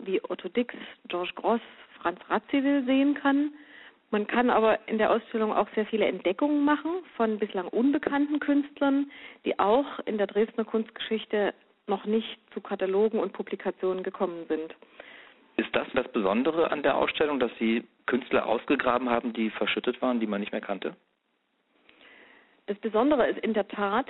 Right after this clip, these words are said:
Speaker 1: dass hier Künstler zum ersten Mal in einer Zusammenschau zu sehen sind,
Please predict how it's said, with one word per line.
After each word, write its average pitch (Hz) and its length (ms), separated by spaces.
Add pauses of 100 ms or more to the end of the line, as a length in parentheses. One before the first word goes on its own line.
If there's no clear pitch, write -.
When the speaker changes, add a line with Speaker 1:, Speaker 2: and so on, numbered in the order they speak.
Speaker 1:
dass 220 120 (100)
hier 247 220
Künstler 254 540
zum - 160
ersten 240 400
Mal 208 500 (180)
in 202 140
einer 185 420 (200)
Zusammenschau 233 680
zu 214 180
sehen 247 400
sind, 285 240